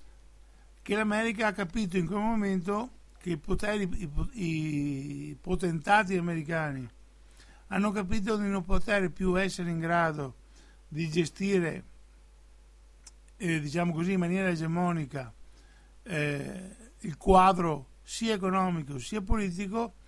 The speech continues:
Allora a quel, a quel punto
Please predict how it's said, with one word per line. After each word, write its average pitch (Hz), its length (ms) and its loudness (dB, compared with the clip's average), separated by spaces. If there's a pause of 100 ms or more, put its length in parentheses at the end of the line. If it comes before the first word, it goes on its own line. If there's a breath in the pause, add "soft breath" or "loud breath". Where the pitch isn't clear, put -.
(400 soft breath)
Allora 208 600 4
a 196 180 -4
quel, 214 480 -4
a 214 140 -6
quel 202 200 -4
punto 208 600 0